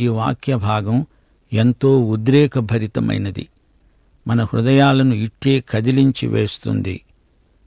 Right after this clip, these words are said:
ఇప్పుడు ఆదికాండం నలభై నాలుగో అధ్యాయం మొదటి వచనం నుండి వినండి. యోసేపు ఆ మనుష్యుల గోనె సంచులు పట్టినంత ఆహార పదార్థాలతో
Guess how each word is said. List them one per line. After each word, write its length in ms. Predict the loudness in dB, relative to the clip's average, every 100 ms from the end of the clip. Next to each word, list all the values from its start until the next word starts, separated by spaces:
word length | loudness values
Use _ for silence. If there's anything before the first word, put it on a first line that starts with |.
| -4
ఇప్పుడు 280 | -2 0 0
ఆదికాండం 800 | 0 0 -2 0 0 2 2 2
నలభై 340 | 0 0 0
నాలుగో 480 | 0 0 0 2 2
అధ్యాయం 720 | 0 -2 -4 -2 0 0 0
మొదటి 280 | 0 0 0
వచనం 540 | 0 0 -2 -2 0 0
నుండి 320 | 0 -2 -2
వినండి. 640 | -2 -2 -2 0 -2 -4 _ _ _ _ _ _ _ _ -4
యోసేపు 680 | 2 2 2 2 2 0 -4 -8 _ _ _ -8
ఆ 140 | -2 2
మనుష్యుల 640 | 4 2 2 -2 -2 -2
గోనె 400 | -2 2 4 4
సంచులు 500 | 2 -4 -2 -2 -2
పట్టినంత 640 | -2 -4 -2 0 0 0 -4
ఆహార 640 | -6 -4 -2 2 2 2
పదార్థాలతో 1080 | -2 -2 0 0 -2 -4 -2 -4 0 0